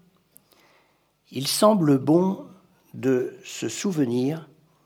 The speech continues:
que toutes les fibres de notre être sont l'expression de l'être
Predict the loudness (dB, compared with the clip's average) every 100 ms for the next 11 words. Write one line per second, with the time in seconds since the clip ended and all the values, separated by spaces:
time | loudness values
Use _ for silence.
0 | _ _ _ _ _ _ _ _ _ -4
1 | -4 -2 -4 -4 -8 -10 -4 -2 -4 -4
2 | -2 -2 -4 -10 -8 -4 -2 -4 -4 -2
3 | -2 -6 -20 -20 _ _ _ _ _ _
4 | _ -14 -6 -2 0 0 -4 -6 -4 -4
5 | -4 0 0 -2 -6 -20 -16 -4 -2 0
6 | 0 0 -2 -14